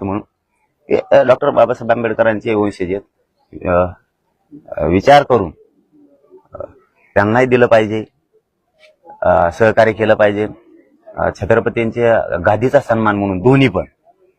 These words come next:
गादीचा सन्मान म्हणून समाजानं त्यांनाही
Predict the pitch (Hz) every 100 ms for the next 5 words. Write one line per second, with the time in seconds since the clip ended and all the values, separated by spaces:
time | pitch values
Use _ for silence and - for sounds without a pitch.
0 | _ - 98 107 113 117 110 113 113 110
1 | 113 110 _ _ _ - 90 107 110 110
2 | 117 110 110 117 117 117